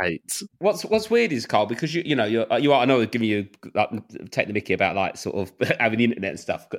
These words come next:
Speaker 2: being a hippie, but you are, like, I'd say you're sort of very into that sort of alternative stuff and, you know, being vegan and stuff and all the different things you do. But, like, growing up, I think you and I probably have very similar backgrounds in, like, quite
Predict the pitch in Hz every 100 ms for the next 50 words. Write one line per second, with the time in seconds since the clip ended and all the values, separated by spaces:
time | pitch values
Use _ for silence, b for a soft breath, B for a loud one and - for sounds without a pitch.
0 | 107 110 107 127 110 107 127 139 123 113
1 | 113 - B B 120 120 151 123 113 -
2 | - 123 110 113 135 123 123 113 107 101
3 | - 101 107 - 104 101 - 95 - 101
4 | 98 - 95 - B B 110 98 101 -
5 | 110 107 98 107 110 107 107 104 101 -
6 | 110 123 120 110 117 117 135 117 139 123
7 | 127 135 175 156 156 156 90 87 - -
8 | 135 156 135 139 135 127 120 110 131 117
9 | 113 123 110 127 110 104 131 - 104 101
10 | 101 107 - 120